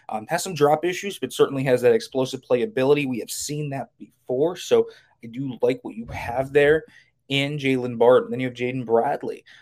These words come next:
Uh, you have Addison Copeland. You have Shane Owobako. Like, you have all these really fun players in that room right now. Gavin Thompson just recently got put on scholarship. Like, all these players in that room right now that are feeling it out.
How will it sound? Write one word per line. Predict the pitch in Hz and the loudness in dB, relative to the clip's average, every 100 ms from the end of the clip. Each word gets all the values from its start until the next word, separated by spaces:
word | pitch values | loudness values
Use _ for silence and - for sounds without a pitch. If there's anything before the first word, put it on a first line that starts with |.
| _ | _
Uh, | 113 | -2
you | 123 | 0
have | 120 | 2
Addison | 123 127 131 151 | 2 0 -2 -10
Copeland. | - 165 190 - 110 | 0 2 2 -2 -6
You | 120 | -6
have | 120 | -6
Shane | 147 143 | -6 -2
Owobako. | 151 135 117 - 101 - _ _ | 0 0 -2 0 0 -2 _ _
Like, | 135 | -12
you | 135 | -6
have | 147 - | -6 -4
all | 147 180 | -2 -2
these | 202 175 131 127 | -2 -4 -8 -10
really | 135 156 170 | -8 -6 -8
fun | 156 - 135 127 117 | -12 -6 -4 -4 -8
players | - 190 175 120 117 - | -10 -6 -4 -4 -6 -8
in | 135 131 | -6 -2
that | 123 - | -4 -4
room | 113 127 117 | -6 -6 -6
right | 101 101 - | -8 -14 -16
now. | - - - _ _ - | -18 -18 -20 _ _ -14
Gavin | 117 120 | -12 -10
Thompson | 113 139 131 - | -8 -8 -8 -12
just | 123 123 | -12 -10
recently | 120 143 | -12 -2
got | 135 143 | -2 0
put | 160 | 0
on | 190 | -2
scholarship. | 220 - 359 208 - 123 113 - | -4 -8 -4 -4 -4 -6 -6 -2
Like, | 135 - _ _ _ - | -2 -2 _ _ _ -6
all | 143 165 233 | 2 4 4
these | 226 175 | 2 -6
players | - 170 170 165 131 - | -4 -4 -2 -4 -4 -8
in | - 143 135 | -6 -6 -4
that | 123 - | -8 -8
room | 123 127 | -8 -4
right | 113 104 | -4 -4
now | - 90 - - _ _ _ _ _ _ _ _ _ _ - | -8 -10 -12 -16 _ _ _ _ _ _ _ _ _ _ 0
that | 123 | 0
are | |
feeling | 120 135 123 113 | 0 -2 -2 -4
it | - | -8
out. | 85 | -14